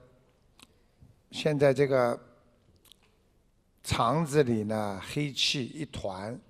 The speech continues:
很厉害，而且呢，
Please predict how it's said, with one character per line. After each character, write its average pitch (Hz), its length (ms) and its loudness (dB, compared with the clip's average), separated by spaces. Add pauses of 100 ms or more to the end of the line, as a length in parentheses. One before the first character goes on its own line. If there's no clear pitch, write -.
(520)
很 107 300 -8
厉 139 180 -2
害， 98 400 -8 (500)
而 147 160 4
且 123 240 -2
呢， 110 540 0